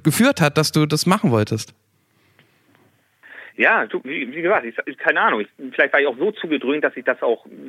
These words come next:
Speaker 2: komplett verdrängt habe oder so. Ich kann's wirklich nicht hundertprozentig sagen. Also ich muss, da kam so viel, denk ich mal, äh, auf einen zu hier. Also, ne? Ich, ich kann's dir nicht hundertprozentig sagen. Also, äh, war dann auf einmal Stress auch mit einer Frau.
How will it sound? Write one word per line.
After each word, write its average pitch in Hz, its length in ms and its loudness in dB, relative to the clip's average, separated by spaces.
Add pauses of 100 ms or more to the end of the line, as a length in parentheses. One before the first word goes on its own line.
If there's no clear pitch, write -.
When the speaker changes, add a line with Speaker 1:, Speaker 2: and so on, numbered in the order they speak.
Speaker 2:
komplett 131 360 -2
verdrängt 127 500 -2
habe 135 360 0
oder 87 240 -2
so. 87 100 -8
Ich 85 120 -10
kann's 123 200 -4 (140)
wirklich 123 360 -4
nicht 120 160 -8
hundertprozentig 117 640 -4
sagen. 90 260 0 (280)
Also 135 140 0
ich 156 160 -2
muss, 160 200 -2 (1040)
da 139 260 2
kam 160 300 0
so 147 80 -2
viel, 139 560 0
denk 123 220 0
ich - 100 -12
mal, 127 280 2
äh, 151 360 2
auf 147 260 0
einen 156 260 0
zu 165 220 -4
hier. 95 200 -4 (140)
Also, 95 200 -8 (1120)
ne? 143 340 -2
Ich, 147 320 -10
ich 117 140 -10
kann's 160 260 -4
dir 143 300 2
nicht 135 500 -8
hundertprozentig 131 720 -4
sagen. 82 320 -8
Also, 95 240 -8
äh, 101 340 -8
war 107 220 -6
dann 101 160 -12
auf 101 160 -10
einmal 107 340 -4
Stress - 320 -8
auch 107 200 -8
mit 110 160 -6
einer 101 100 -6
Frau. 156 480 -2